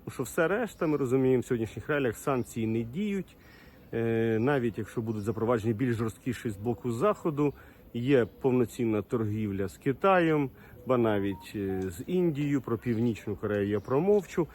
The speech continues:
та навіть Ізраїль. Ізраїль продовжує торгувати з Росією, і проконтролювати, що ж саме постачає, ну, майже неможливо. Тому, друзі,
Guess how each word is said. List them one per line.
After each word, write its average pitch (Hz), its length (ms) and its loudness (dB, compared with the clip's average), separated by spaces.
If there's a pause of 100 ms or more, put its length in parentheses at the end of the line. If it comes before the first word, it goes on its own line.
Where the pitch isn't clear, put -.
(280)
та 165 100 4
навіть 180 380 2
Ізраїль. 113 600 -2 (400)
Ізраїль 110 460 0
продовжує 107 560 -2
торгувати 131 800 0
з 104 80 -6
Росією, 120 500 -2 (380)
і 170 100 -2
проконтролювати, 131 760 2
що - 140 -8
ж - 80 -10
саме 113 220 -4
постачає, 117 640 -4
ну, 110 120 -2
майже 98 300 -4
неможливо. 92 560 -6
Тому, 160 180 -2
друзі, 143 340 -2